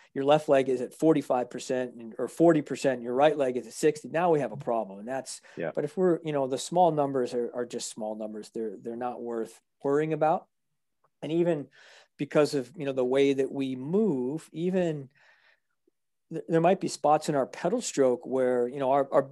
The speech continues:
Speaker 1: our highest output in our pedal stroke is not at the top dead center. It's not at twelve o'clock. There's almost no power output there. You're still, all you're trying to do is get your foot out of the way and over the top of the pedal
Speaker 2: Yeah.
Speaker 1: stroke.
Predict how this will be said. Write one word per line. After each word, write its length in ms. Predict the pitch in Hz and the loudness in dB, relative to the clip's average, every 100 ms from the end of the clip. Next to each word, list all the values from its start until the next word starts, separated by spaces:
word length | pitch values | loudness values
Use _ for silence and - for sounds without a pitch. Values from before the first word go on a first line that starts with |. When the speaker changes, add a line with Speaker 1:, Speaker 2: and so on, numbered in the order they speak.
| - | -6
Speaker 1:
our 140 | 143 135 | -2 2
highest 400 | 180 226 214 - | 4 4 2 2
output 340 | 147 156 156 | 2 4 2
in 100 | 143 | 2
our 120 | 131 113 | -2 -4
pedal 300 | - 131 127 | -2 -2 -2
stroke 480 | - 113 110 - _ _ _ _ - | -4 -6 -6 -10 _ _ _ _ -6
is 140 | 147 | -4
not 240 | 151 165 165 | 0 2 2
at 140 | 156 | -2
the 60 | - | -8
top 360 | - 139 131 | -2 -2 0
dead 220 | - 120 - | -2 -2 -2
center. 260 | 123 110 | -10 -10
It's 160 | 107 - | -12 -4
not 220 | 131 123 | -2 -2
at 80 | - | -4
twelve 300 | - 110 104 | -6 -6 -6
o'clock. 340 | - 110 101 | -6 -8 -6
There's 160 | 127 127 | -4 0
almost 300 | 151 131 - | 0 -2 -4
no 220 | 120 123 | 0 0
power 400 | - 107 107 98 | 0 -6 -6 -8
output 360 | 82 - - - | -14 -16 -16 -14
there. 240 | 78 - - | -14 -14 -10
You're 100 | 127 - _ | -10 -10 _
still, 240 | 160 151 151 | 0 0 4
all 100 | 156 | 4
you're 140 | 185 170 | 4 4
trying 180 | 175 | 2
to 60 | 147 | 0
do 100 | 143 | 0
is 80 | 135 | -2
get 160 | 135 | -4
your 80 | 127 | -6
foot 260 | - - 147 | -6 2 4
out 140 | 131 | 4
of 60 | 120 | 0
the 80 | 113 | -2
way 200 | 123 120 | -2 -2
and 80 | |
over 200 | 110 104 | -6 -12
the 100 | 104 | -14
top 400 | 98 107 127 - | -10 -6 -4 -6
of 100 | 139 | -10
the 80 | 123 | -12
pedal 260 | - 127 175 | -6 -4 -4
Speaker 2:
Yeah. 80 | - | -2
Speaker 1:
stroke. 260 | 220 247 | -2 -2